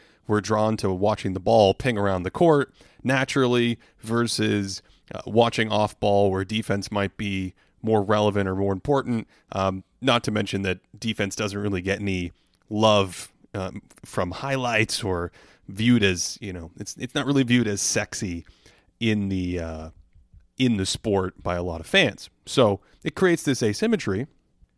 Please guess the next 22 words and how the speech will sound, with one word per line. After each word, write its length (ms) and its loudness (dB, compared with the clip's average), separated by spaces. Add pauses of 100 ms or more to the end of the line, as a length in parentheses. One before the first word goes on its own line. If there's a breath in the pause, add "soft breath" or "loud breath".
(540)
which 540 4
kind 240 4
of 100 2
goes 180 6
something 320 0
like 200 0
this. 300 -14 (880)
If 220 2
a 160 2
player, 600 0 (140)
and 280 -8
specifically 540 2
maybe 340 2
a 320 -2 (140)
star 480 2
player, 420 -4 (160)
someone 540 0
who 260 0
we 180 -2
think 260 -4
of 120 -2
as 300 -2